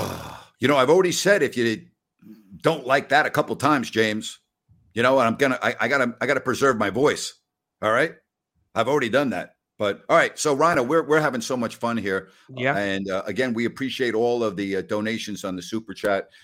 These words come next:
Speaker 1: You, you people are so incredible. You really are. Uh,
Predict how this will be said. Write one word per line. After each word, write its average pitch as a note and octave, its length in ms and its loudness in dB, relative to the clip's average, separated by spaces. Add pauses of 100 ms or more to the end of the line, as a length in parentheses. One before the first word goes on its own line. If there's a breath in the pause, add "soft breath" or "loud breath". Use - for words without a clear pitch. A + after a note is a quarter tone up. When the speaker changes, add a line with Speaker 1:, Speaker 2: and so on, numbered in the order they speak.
(140)
Speaker 1:
You, B2 220 -8
you C#3 140 -2
people D3+ 280 -4
are G#2+ 80 0
so A#2 480 0 (200)
incredible. G#2 640 -4 (160)
You G#2 120 -6
really G#2+ 260 0
are. F#2+ 280 -4 (140)
Uh, F2+ 240 -2